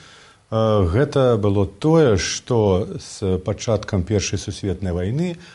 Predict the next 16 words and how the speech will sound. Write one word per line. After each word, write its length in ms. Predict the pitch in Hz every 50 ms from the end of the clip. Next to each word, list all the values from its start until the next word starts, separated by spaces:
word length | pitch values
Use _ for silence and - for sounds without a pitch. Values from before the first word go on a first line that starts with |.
| - -
а 80 | 95 92
канкрэтна 720 | - - 117 104 - - 113 113 107 110 - 101 101 95
з 160 | 90 - -
першым 480 | - - 120 110 92 - - 110 98 95
нямецкім 640 | 101 98 98 101 95 95 - - - 92 87 98 120
наступам, 640 | 151 180 180 - - 127 98 - - 87 80 78 78 - - - - - _ _ _ -
які 320 | 101 95 95 - - 107 104
спыніўся 1200 | 101 - - - - - 110 104 95 95 101 113 117 107 104 101 - - 98 92 92 92 92 92
на 80 | 90
такой 400 | 87 - 95 - - 110 101 98
мяжы, 640 | 95 95 98 98 90 85 82 90 110 117 113 101 107 - - - - - _ _ - _ _ _ _ _ - _ _ - 135
э, 160 | 113 101 95
што 320 | 82 - - - 104 98
лінія 400 | 90 101 107 107 107 104 101 98
фронту 800 | - - - - 101 104 110 110 101 98 - 110 95 90 101 -
аддзяліла 880 | - 101 90 85 90 98 104 95 95 104 113 117 101 92 87 85 80